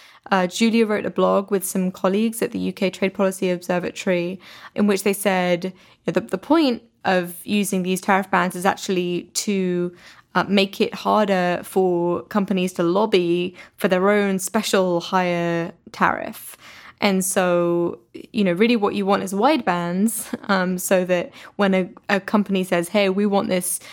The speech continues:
nought point five percent advantage over our competitor," the government says, "No, sorry, these are the bands. You know, we're not, we're not giving you those, those kinds of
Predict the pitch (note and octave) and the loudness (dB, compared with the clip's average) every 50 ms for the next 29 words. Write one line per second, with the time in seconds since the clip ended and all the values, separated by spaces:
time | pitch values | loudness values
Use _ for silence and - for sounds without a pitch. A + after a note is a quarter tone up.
0 | - - _ - F#3+ F#3+ G3 F#3+ - - G#3 F3+ G#3 - - - F#3 - F#3 - | -20 -16 _ 0 2 2 2 0 -2 -2 -2 -2 -2 -4 0 2 2 2 2 0
1 | - G3 - - F#3+ E3+ E3+ E3+ F3 - - _ - F3 - - F3+ F#3+ G#3 - | -4 -6 -2 0 2 2 2 0 -2 -4 -6 _ -8 -4 0 2 2 2 2 0
2 | G3+ F3+ F#3+ F#3 F3+ F3 F3 F3+ - G3 F#3+ - C4 C#4+ C#4+ - - - F#3+ F3+ | 0 2 2 2 2 0 -2 -2 -2 -6 -2 0 0 0 0 -2 0 0 0 2
3 | F3 F#3 F3+ F#3 F3+ F3 F3+ F3 - - E3+ E3+ E3+ F3+ F3+ F3+ F#3 F#3+ F#3+ G3 | 0 0 0 0 0 0 -2 -4 0 0 0 0 0 -2 -2 0 0 2 2 2
4 | F#3+ F#3+ F#3+ - - G3+ F#3 F3+ F3+ F3 F3 F3 F3 F#3 F3+ F3+ F3+ F3+ E3+ F#3 | 2 2 2 2 2 4 4 4 4 2 2 2 0 0 -2 0 -2 0 2 2
5 | F3 E3+ E3+ E3 E3 E3 E3 E3+ - - - - - - - - - - - - | 2 2 0 -2 -2 -4 -4 -6 -6 -8 -12 -12 -16 -20 -20 -20 -20 -20 -14 -4
6 | - G3 F3 E3 E3 F3 F3 F3+ - - - G3+ G3 F3+ F3+ F3 G#3 F#3+ E3+ F3 | -2 0 0 0 0 2 2 0 0 -2 -2 0 0 0 0 0 0 0 0 0
7 | F3 E3+ E3+ E3+ E3+ F3 E3 E3 E3 E3 - - - F#3+ F3+ F3+ E3+ E3 - - | 0 0 -2 0 0 0 0 0 0 -2 -6 -10 -10 -2 0 0 0 0 -2 -2
8 | F3 E3+ E3+ F3+ E3+ | -2 0 0 -2 -4